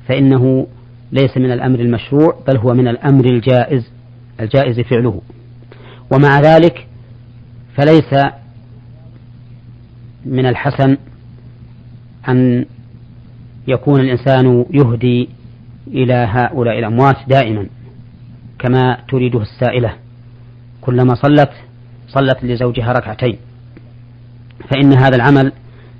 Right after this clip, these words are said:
لم يكن معروفا عند السلف، وإنما كانوا يفعلونه ليس على سبيل الاستمرار والدوام والسنة الراتبة. فإذا قال قائل:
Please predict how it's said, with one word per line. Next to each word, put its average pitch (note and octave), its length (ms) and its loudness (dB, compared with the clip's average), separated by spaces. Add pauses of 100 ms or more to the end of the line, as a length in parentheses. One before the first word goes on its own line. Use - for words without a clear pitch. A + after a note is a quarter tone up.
لم D3 200 4
يكن C3+ 480 2
معروفا A#2+ 640 0 (400)
عند C3 180 0
السلف، A#2+ 340 -6 (840)
وإنما C3 380 2
كانوا B2 420 -2 (640)
يفعلونه D3 720 0 (720)
ليس D3+ 340 0
على C3 280 0
سبيل B2 320 -2 (120)
الاستمرار A#2+ 640 -4
والدوام A#2+ 560 -2 (720)
والسنة A#2+ 500 -2
الراتبة. A2+ 400 -4 (1600)
فإذا D#3+ 260 4
قال D#3 240 4
قائل: C#3 600 4